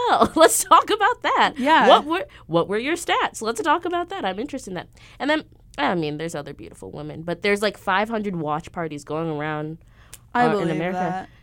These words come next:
Speaker 1: And it was, it was just god-awful. I was like, "What is this capitalism that we're making off of this man?" Even though his teeth were beautiful, I was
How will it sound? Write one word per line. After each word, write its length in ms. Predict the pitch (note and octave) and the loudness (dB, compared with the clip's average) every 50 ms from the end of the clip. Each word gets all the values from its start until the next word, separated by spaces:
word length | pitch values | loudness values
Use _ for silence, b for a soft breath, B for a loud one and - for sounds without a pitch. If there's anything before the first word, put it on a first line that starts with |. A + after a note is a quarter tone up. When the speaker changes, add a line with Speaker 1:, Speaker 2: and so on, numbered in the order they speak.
| - - | -16 -4
Speaker 1:
And 120 | G#3+ A#3+ C4 | -2 0 0
it 100 | D4+ - | 0 0
was, 240 | D4 C#4+ - - - - - - - _ _ _ _ _ - - - - - - - - - - - - | -2 -2 -4 -6 -12 -16 -18 -20 -20 _ _ _ _ _ -20 -20 -20 -20 -20 -20 -20 -20 -20 -18 -6 -4
it 100 | B3 C4 | -2 -2
was 100 | C#4+ C#4+ | -2 -2
just 160 | C#4 D#4 D4 - | -2 -4 -6 -4
god-awful. 540 | D#4 D4 D4 D4+ D4 D4 D#4+ - - G#3+ F#3+ | -6 -6 -4 -6 -6 -8 -10 -10 -10 -10 -8
I 140 | F3 G3 | -8 -8
was 140 | A3 A3+ A#3 | -10 -10 -12
like, 140 | A#3+ - - | -16 -10 -6
"What 120 | D#4+ E4+ | -4 -2
is 120 | F4 F4 E4+ | -2 -2 -4
this 140 | D#4+ A#3 - | -6 -10 -12
capitalism 560 | - - D4 D4+ D#4+ D#4 C4 G#3+ F#3+ F#3 F#3 | -10 -10 -8 -8 -8 -8 -8 -8 -6 -6 -8
that 100 | F3 - | -8 -8
we're 100 | - F3+ | -8 -8
making 380 | F#3+ G#3 B3 C#4 B3+ A3 G#3 | -6 -4 -4 -4 -6 -6 -8
off 120 | G3 F#3+ F#3 | -10 -10 -12
of 60 | - | -14
this 180 | F3+ E3+ - - | -16 -14 -10 -8
man?" 140 | - A3+ b b b b b b | -8 -8 b b b b b b
Even 160 | A#3 B3+ B3+ | -2 0 2
though 80 | G3 | 2
his 220 | G3 A3 G3+ - - | 2 2 2 0 -2
teeth 300 | - - A3+ G#3 G3+ D3 | -6 -4 -4 -4 -4 -4
were 280 | D#3+ E3+ E3 F3 E3 | -4 0 2 2 2
beautiful, 580 | - D#3+ D#3+ D#3 C#3+ D3+ - D#3 B2 B2+ C3+ - - | 2 0 0 -2 -2 -2 -4 -6 -8 -8 -8 -10 -4
I 260 | - - F3 G3+ G3 F3+ | 2 4 6 6 6 6
was 360 | E3 D#3 D#3 - - - - | 4 4 2 -2 -8 -16 -20